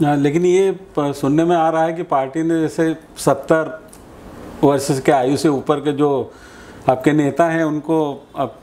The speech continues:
स-, मार्गदर्शन मंडल में लेने का एक निर्णय लिया था, लेकिन कुछ जगहों पे इस निर्णय को बदला भी गया। आप भी, अ, पाटीदार समुदाय से आते हैं और युवा नेता के रूप में, अ, चर्चित हैं,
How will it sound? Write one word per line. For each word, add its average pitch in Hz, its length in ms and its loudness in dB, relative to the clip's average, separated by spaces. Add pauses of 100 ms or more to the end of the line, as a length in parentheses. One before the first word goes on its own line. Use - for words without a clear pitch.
स-, 135 560 -2
मार्गदर्शन 147 680 0
मंडल 151 320 -2
में 156 120 -2
लेने 147 240 -4
का 151 520 -2
एक 135 120 -6 (420)
निर्णय 135 500 2
लिया 147 260 2
था, 156 140 -2
लेकिन 156 280 -2
कुछ 175 220 0
जगहों 170 440 -2
पे 175 160 -4
इस 165 140 -6
निर्णय 160 280 0
को 170 120 -4
बदला 135 340 -2
भी 160 140 -4
गया। 127 260 -2 (680)
आप 147 160 4
भी, 180 280 2
अ, 180 60 -2 (640)
पाटीदार 151 440 0
समुदाय 143 480 -2
से 151 120 -4
आते 135 240 -2
हैं 151 160 -2
और 143 180 -2
युवा 147 440 0 (120)
नेता 131 320 0
के 147 120 -2
रूप 131 280 -4
में, 127 540 -2
अ, 123 160 0
चर्चित 135 460 0
हैं, 156 220 -4